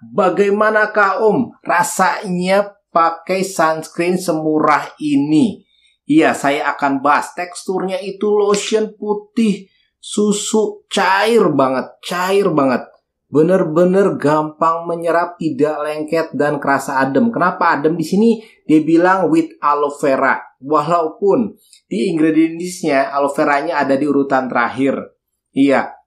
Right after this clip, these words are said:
dia masih ada parfum dan al-, kandungan alkohol, walaupun alkohol baiknya ya. Tapi parfumnya sih semilir aja. Nah,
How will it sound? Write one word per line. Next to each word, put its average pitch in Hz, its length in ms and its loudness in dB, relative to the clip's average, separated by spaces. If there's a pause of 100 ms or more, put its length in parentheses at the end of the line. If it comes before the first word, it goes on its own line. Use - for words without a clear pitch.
(140)
dia 170 320 2
masih 180 320 -2
ada 156 240 0
parfum 160 420 -2
dan 156 220 -2
al-, 147 320 -2
kandungan 147 420 -4
alkohol, 143 480 0
walaupun 127 300 -2
alkohol 127 400 0
baiknya 120 420 0
ya. 104 220 0
Tapi 156 240 -4
parfumnya 156 340 0
sih 196 140 0
semilir 135 560 0
aja. 113 400 0 (400)
Nah, 143 320 0